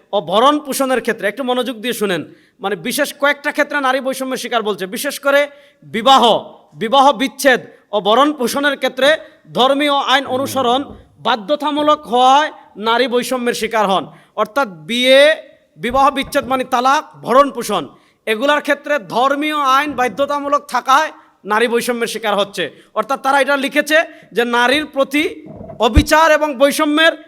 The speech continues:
একমাত্র কারণ হলো কি? আইন। যা-, এরপরে লিখেছে, "যার ফলে পুরুষ ও নারীর মধ্যে বিদ্যমান অসমতা তাদের সামাজিক পশ্চাৎপদ করে রাখছে।" এরপরে লিখছে, "নারী নির্যাতন, পারিবারিক সহিংসতা,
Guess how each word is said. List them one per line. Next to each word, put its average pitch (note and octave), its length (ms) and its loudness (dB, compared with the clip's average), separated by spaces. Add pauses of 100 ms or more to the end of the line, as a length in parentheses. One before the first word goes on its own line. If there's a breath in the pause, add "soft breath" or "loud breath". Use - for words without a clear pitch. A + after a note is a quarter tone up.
(200)
একমাত্র C#4+ 460 0
কারণ C#4+ 280 2
হলো C#4+ 180 4
কি? G#3 200 -2
আইন। G3 280 0
যা-, - 360 -6
এরপরে C4+ 260 4
লিখেছে, A#3+ 480 0 (340 soft breath)
"যার A#3 260 4
ফলে C#4 240 2
পুরুষ C4+ 300 -6
ও C#4 60 0
নারীর B3+ 280 0
মধ্যে A#3+ 260 0
বিদ্যমান A3+ 440 -2
অসমতা A#3+ 560 -2 (360 loud breath)
তাদের A3+ 260 0
সামাজিক A3 500 -6
পশ্চাৎপদ A#3+ 500 -8
করে A3 180 -2
রাখছে।" D#3+ 640 -6
এরপরে B3+ 280 0
লিখছে, G#3+ 260 -4
"নারী G#3+ 220 0
নির্যাতন, A#3 560 0 (280 loud breath)
পারিবারিক C4 420 2
সহিংসতা, A#3+ 640 -2